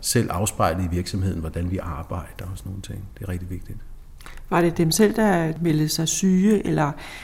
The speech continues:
Speaker 2: kunne du se, at, øh, her er der noget, der ikke rigtig fungerer, eller hvordan finder man ud af, at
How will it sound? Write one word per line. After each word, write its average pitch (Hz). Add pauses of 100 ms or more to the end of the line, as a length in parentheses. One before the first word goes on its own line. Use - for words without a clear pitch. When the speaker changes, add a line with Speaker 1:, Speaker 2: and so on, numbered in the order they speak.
(100)
Speaker 2:
kunne 170
du 202
se, 190
at, -
øh, 165
her 180
er -
der 180
noget, 175
der 175
ikke 165
rigtig 165
fungerer, 170
eller 160
hvordan 175 (160)
finder 185
man 180
ud 180
af, 170
at -